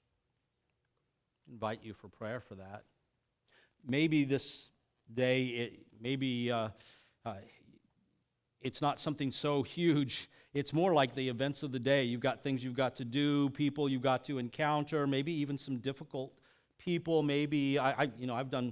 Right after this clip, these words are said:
family Thanksgiving too. So, um, and maybe, maybe this morning you're saying, "I, I don't know how I'm gonna do that. I, uh, Lord, I, I need your help." I don't think that's, there's anything too small out of the notice of God. And so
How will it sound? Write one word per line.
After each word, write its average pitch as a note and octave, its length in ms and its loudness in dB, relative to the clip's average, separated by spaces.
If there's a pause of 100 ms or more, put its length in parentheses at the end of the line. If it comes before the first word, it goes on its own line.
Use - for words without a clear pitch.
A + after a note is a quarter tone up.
family A#2 280 -4
Thanksgiving A2 480 -10
too. B2+ 240 -6
So, A2+ 260 -4 (320)
um, C3 420 4 (200)
and C#3 160 2
maybe, D#3 480 4
maybe E3+ 260 -2
this - 380 -6 (240)
morning B2+ 580 -4 (460)
you're C#3 100 -6
saying, B2+ 220 -2
"I, B2+ 100 0 (140)
I B2 100 -2
don't D#3+ 160 -2
know A#2+ 160 -4
how B2 200 -2
I'm B2 120 -2
gonna C3 200 -2
do C3+ 180 -2
that. C#3 200 4
I, A#2+ 120 -2 (360)
uh, B2+ 200 -6
Lord, B2+ 260 0
I, C#3 300 0
I C3+ 80 -6
need C3+ 200 -2
your C3+ 120 -4
help." B2 260 -4 (1300)
I C#3 80 -4
don't D#3+ 140 -2
think C3 140 -6
that's, - 320 -8
there's C3+ 220 -8
anything C3+ 300 -2
too B2+ 200 -6
small A2 500 -4
out A2 80 -6
of A2 80 -10
the G#2+ 220 -8
notice A#2 400 -6
of G#2 100 -16
God. G2 260 -10
And G2 120 -14
so G#2 200 -16